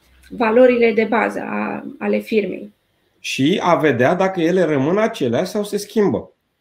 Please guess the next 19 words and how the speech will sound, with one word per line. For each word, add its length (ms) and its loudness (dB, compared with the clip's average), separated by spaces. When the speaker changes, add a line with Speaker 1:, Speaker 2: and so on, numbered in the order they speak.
Speaker 2:
Și 200 -6
dacă 260 2
rămân 180 4
aceleași 340 0
și 60 -8
dacă 220 -2
se 160 -4
schimbă, 440 -4
ele 180 2
trebuie 400 -2
să 160 -8
fie 320 -2
cât 240 -8
mai 220 -2
clare 300 -2
pentru 200 -2
toată 260 -4
lumea. 280 -4
Speaker 1:
Mhm. 540 -8